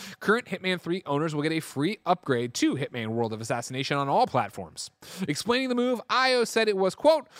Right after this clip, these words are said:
"drastically simplifying the purchase experience," end quote, "for new players by making Hitman World of Assassination the single available option to start playing the series."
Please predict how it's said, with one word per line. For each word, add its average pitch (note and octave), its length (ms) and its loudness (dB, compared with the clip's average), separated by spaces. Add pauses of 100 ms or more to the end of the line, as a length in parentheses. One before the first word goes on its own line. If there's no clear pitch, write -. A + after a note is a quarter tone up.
(140)
"drastically A3 640 2
simplifying D#3 600 0
the D3 80 -4
purchase C#3+ 400 -2
experience," B2+ 640 -2
end G#2 140 -8
quote, A2 320 -2
"for F#3+ 320 0
new A3+ 120 2
players F3+ 300 2
by E3 160 2
making F3 300 -6
Hitman E3+ 400 0
World G3+ 240 2
of C#4+ 60 -4
Assassination D#3 680 -2
the C#3+ 80 -2
single F3 360 -2
available D#3+ 380 0
option C#3 400 0
to A#2 60 -8
start B2 280 -2
playing A2 260 -8
the A#2 60 -12
series." F2+ 460 -10